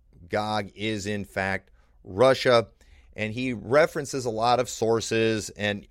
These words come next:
obviously none of us are gonna take the time to fact check these things. However, preachers for years have got up and said the exact same things and about Russia and the origin of these nations,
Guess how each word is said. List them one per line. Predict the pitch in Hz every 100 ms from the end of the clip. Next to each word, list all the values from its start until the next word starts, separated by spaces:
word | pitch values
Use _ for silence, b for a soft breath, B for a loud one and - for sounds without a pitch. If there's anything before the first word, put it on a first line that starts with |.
| -
obviously | 117 131 135 120 127 123 98 b -
none | 110 117 127 131
of | 131
us | 123 117
are |
gonna | 107 107
take | 95 104
the | 98
time | 92 101 95 92 87 _
to | 95
fact | - 101 95
check | - 87
these | - 85 -
things. | 78 - _ _ _
However, | - 107 131 185 117 87 _ _ b b b _
preachers | - 165 214 - 98 87 90 - _ _ _
for | - 117
years | 110 160 247 151 - - _ _
have | - 120 104
got | 139 147
up | 143 -
and | 117
said | 104 - 185 175 113 104 -
the | 98 123
exact | 120 104 95 131 139 135
same | - 139 127 107
things | - 180 147 95 101 - - _ _ _ _ _
and | 127 135 131 127 113 - _ -
about | 107 110 107
Russia | 95 110 - 117 110 104
and | 98
the | 98
origin | 110 110 110
of | 107
these | 101
nations, | 98 98 95 110 98